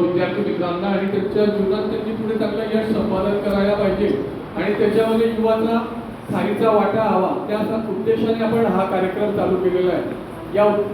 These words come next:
या कार्यक्रमाची संकल्पना आपले युवाचे संस्थापक अध्यक्ष श्री योगेश गोविंद शेठ वाणी यांनी सुरुवात केली होती सन दोन हजार सहाला आणि त्यावेळेला आपण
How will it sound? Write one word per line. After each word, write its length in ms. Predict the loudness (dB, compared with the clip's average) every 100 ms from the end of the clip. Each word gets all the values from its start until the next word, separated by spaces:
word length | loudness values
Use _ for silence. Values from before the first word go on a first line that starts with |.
| 2
या 200 | 2 2 0 -4 -8 -10 -4
कार्यक्रमाची 680 | -2 0 2 2 2 2 -2
संकल्पना 560 | -2 0 2 2 2 2
आपले 300 | 0 0 2
युवाचे 500 | 2 2 2 0 0
संस्थापक 500 | 0 0 0 0 0
अध्यक्ष 400 | -2 -2 -4 -2 -2 -4 -8 -12 -14 -14 -6
श्री 140 | 0 4
योगेश 300 | 6 6 4
गोविंद 500 | 4 2 2 0 -4 -8 -12 -4
शेठ 200 | -2 0
वाणी 420 | 0 0 -2 -2
यांनी 340 | 2 2 2 2 -4 -10 -8
सुरुवात 340 | 0 4 4 4
केली 200 | 2 2
होती 220 | 2 0 -2 -2
सन 120 | -4 0
दोन 160 | 0 2
हजार 220 | 2 0
सहाला 380 | 0 0 0 -2
आणि 360 | -2 -2 -4 -4 -6 -8 -10 -12 -10 -2
त्यावेळेला 420 | 2 4 4 4
आपण 260 | 2 2